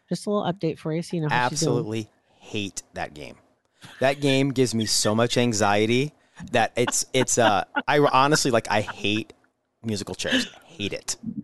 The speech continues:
Speaker 1: I remember, um, we used to have it at horse shows called Play Days, and we would have these, like, all kinds of events, and they're all speed events. Everything was timed, and it was all races, and, and it was all kinds of crazy crap that they'd have. The potato race.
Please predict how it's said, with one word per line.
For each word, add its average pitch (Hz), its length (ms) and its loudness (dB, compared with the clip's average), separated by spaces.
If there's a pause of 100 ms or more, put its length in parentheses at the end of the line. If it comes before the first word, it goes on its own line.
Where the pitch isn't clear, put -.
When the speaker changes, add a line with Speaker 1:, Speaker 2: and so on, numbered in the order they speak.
(260)
Speaker 1:
I 208 80 4
remember, 226 460 6 (220)
um, 156 460 0 (200)
we 185 140 -2
used 214 120 0
to 208 80 4
have 160 420 4 (200)
it 165 160 4
at 160 100 2
horse 175 200 4
shows 175 260 6
called 151 160 0
Play 165 200 4
Days, 226 400 2 (460)
and 170 100 2
we 165 120 6
would 160 100 2
have 151 240 4
these, 147 320 0
like, 147 160 2
all 202 220 10
kinds 170 280 4
of 156 80 2
events, 139 320 2
and 156 80 2
they're 147 120 6
all 143 100 6
speed 139 300 0
events. 117 280 -4
Everything 156 300 2
was 147 140 -2
timed, 135 440 2
and 127 80 0
it 123 80 -2
was - 140 -2
all 131 140 2
races, 127 500 -2
and, 127 140 -4 (260)
and 147 140 0
it - 20 2
was 135 300 -4
all 156 160 2
kinds 147 260 2
of 131 160 -6 (120)
crazy 135 400 4
crap - 360 -2
that 135 160 -6
they'd 139 180 0
have. 147 140 -2
The 165 60 -6
potato 190 340 2
race. 135 400 -2